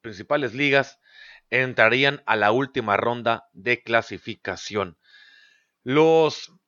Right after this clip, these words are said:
¿quiénes jugarán? Bueno, los clubes que jugarán o quienes jugarán en la primera edición de ese torneo. Los clubes que participarán desde la segunda ronda de clasificación en adelante son los equipos que figuran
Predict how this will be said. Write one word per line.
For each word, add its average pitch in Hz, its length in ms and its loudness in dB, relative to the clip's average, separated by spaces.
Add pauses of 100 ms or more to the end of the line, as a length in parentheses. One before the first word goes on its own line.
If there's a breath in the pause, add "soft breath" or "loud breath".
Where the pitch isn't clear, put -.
(1300)
¿quiénes 220 300 0
jugarán? 165 440 2
Bueno, 160 200 -2
los 123 180 -4
clubes 196 260 -6
que - 80 -10
jugarán 120 560 2
o 98 160 -14
quienes 120 280 -10
jugarán 113 320 -2
en 120 80 -6
la 101 80 -4
primera 104 300 -6
edición 104 320 -10
de 123 40 -12
ese - 140 -18
torneo. 147 480 -2 (720 loud breath)
Los 113 280 -2
clubes 202 720 6 (340)
que - 180 -6
participarán 123 800 0
desde 104 280 -4
la 101 140 -4
segunda 170 440 0
ronda 185 320 2
de 143 80 2
clasificación 123 840 -4 (100)
en 110 160 -6
adelante 156 640 2 (580 soft breath)
son 147 560 -4
los 127 280 -4
equipos 147 400 -6
que 120 140 -4
figuran 185 640 2